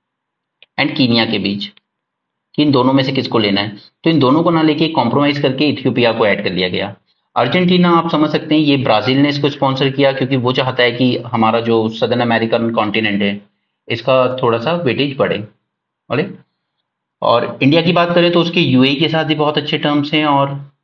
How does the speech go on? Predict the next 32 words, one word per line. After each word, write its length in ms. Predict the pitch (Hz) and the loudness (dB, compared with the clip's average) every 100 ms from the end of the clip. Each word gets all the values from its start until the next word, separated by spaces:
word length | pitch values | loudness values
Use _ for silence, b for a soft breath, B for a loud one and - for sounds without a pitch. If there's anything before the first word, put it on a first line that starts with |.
| _ | _
Saudi 240 | 120 113 110 | -4 -2 -2
Arabia 260 | 101 104 | -2 -2
के 80 | 104 | -2
साथ 140 | 98 101 | -2 -4
भी। 260 | 104 101 - | -6 -8 -6
तो 160 | 131 131 | -2 0
हम 300 | 131 135 135 | 2 0 0
पूरी 220 | 127 127 | 0 0
तरीके 340 | 127 123 123 127 | 0 -2 -2 -4
से 80 | |
किसी 220 | - 127 127 | -4 -4 0
के 100 | 127 | 0
against 240 | 139 127 | 0 0
नहीं 120 | 117 | 0
जा 100 | 107 | 0
सकते 260 | 104 - 113 | -2 -6 -4
थे, 60 | 156 | 0
लेकिन 500 | 143 123 123 139 147 | 0 0 0 -2 0
कहीं 180 | 127 131 | 0 0
ना 120 | 143 | 0
कहीं 300 | 135 135 165 B B - | 0 -2 -2 B B -2
India 280 | 131 151 175 | 0 2 2
और 160 | 170 | 0
Brazil 400 | - 120 120 160 | 0 -2 0 -2
ज़्यादा 380 | 131 113 143 127 | 0 0 0 -2
enthusiastic 640 | 110 131 139 131 - 139 117 | -2 -4 -2 -4 -4 -4 -2
नहीं 280 | 110 135 | 0 0
थे 120 | 139 127 | 0 0
इस 80 | |
expansion 520 | 117 - 110 101 104 101 | -2 -2 -4 -4 -6 -6
को 100 | 101 | -4
लेकर, 360 | 98 90 95 | -4 -4 -8